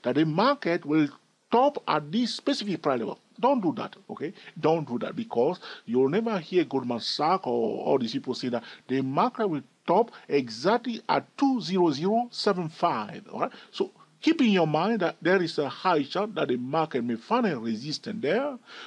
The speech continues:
or you are just aware that the fifth wave may end there, all right?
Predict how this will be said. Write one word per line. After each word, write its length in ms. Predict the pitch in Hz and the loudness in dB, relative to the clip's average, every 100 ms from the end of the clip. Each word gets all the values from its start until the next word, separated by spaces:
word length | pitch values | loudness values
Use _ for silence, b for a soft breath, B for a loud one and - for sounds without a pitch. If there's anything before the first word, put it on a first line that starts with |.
| B | B
or 160 | 143 135 | 2 4
you 160 | 147 143 | 4 2
are 100 | 135 | 2
just 360 | 117 156 - | 0 0 0
aware 420 | - 113 156 247 220 | -6 -4 -2 0 0
that 160 | 156 | -2
the 80 | 120 | -4
fifth 320 | - 240 226 | -4 -4 -4
wave 280 | 139 147 156 | -2 -2 0
may 200 | 139 131 _ - | -2 -4 _ -2
end 240 | 220 165 - | 0 -2 -12
there, 560 | 107 123 113 101 90 80 | -2 2 2 0 -8 -10
all 140 | - 139 | -2 -2
right? 240 | - | -2